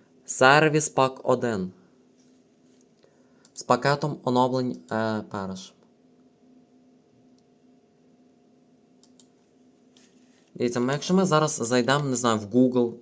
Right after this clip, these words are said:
там почнемо шукати щось там. Дивіться, бач-, бачите, як Google відображається? Дивіться, нічого не зрозумієш.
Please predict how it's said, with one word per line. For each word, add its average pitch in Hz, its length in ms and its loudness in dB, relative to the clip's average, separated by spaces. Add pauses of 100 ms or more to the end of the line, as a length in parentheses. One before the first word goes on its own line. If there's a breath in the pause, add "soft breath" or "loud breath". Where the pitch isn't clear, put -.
там 110 200 -4
почнемо 139 340 -6
шукати 113 500 -4
щось 107 360 -4
там. 95 200 -10 (3500 soft breath)
Дивіться, 120 320 -2
бач-, 135 340 0
бачите, 160 300 4
як 120 140 6
Google 135 280 6
відображається? 104 800 4
Дивіться, 120 340 -2
нічого 165 520 6
не 123 100 2
зрозумієш. 117 800 0